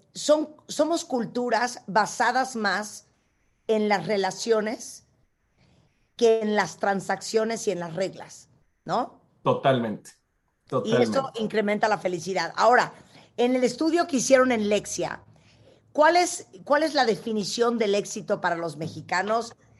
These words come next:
Speaker 1: en general?
Speaker 2: En, en general, no, no, no, no llegamos a eso en general,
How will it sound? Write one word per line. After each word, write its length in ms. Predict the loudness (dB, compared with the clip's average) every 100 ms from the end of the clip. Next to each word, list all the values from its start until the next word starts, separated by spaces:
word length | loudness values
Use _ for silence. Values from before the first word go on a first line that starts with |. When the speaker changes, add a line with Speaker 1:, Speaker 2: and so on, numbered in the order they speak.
| _ _
Speaker 1:
en 120 | -6
general? 560 | -2 -2 0 -2 -4 -12 _ _ _ _ _ _ _ _ _ 0
Speaker 2:
En, 180 | 0 2
en 120 | 0
general, 580 | 2 2 6 6 6 4
no, 300 | 4 6 4
no, 260 | 4 4 4
no, 240 | 4 2
no 220 | 4 2
llegamos 600 | 2 0 -2 0 -2 -2
a 140 | -2 -2
eso 560 | -4 -2 0 0 2
en 180 | 0 -2
general, 640 | -6 -8 -4 2 4 2